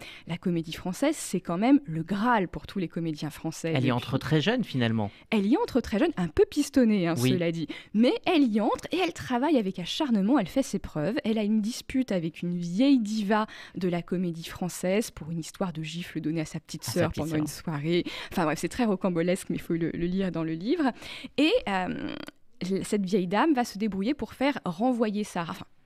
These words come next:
Speaker 1: pour exiger que Sarah lui fasse des excuses. Et comme Sarah a un caractère de cochon, elle dit jamais de la vie, et elle claque la porte du Français.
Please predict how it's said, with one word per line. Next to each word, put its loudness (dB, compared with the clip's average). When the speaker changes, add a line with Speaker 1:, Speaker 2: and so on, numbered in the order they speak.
Speaker 1:
pour -2
exiger 2
que -4
Sarah -4
lui -4
fasse -2
des -4
excuses. -4
Et -4
comme -2
Sarah -2
a 0
un -2
caractère -6
de -4
cochon, -4
elle 2
dit -6
jamais 2
de -4
la -2
vie, -2
et 2
elle 2
claque 0
la -4
porte -6
du -8
Français. -6